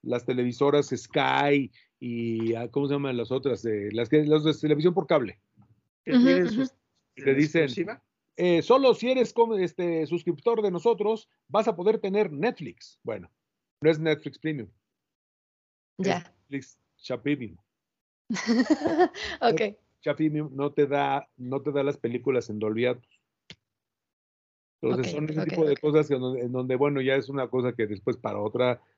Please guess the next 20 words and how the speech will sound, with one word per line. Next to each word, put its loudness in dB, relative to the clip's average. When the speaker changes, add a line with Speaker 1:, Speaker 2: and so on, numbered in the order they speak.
Speaker 1:
entrevista, 2
porque -14
estaría 4
padrísimo 2
platicarle -2
a 2
los, -2
platicarle 0
a 2
la 0
gente -2
qué 2
significa -4
Dolby 2
Atmos -2
para, -2
para 0
mí 0
como -4
usuario, 0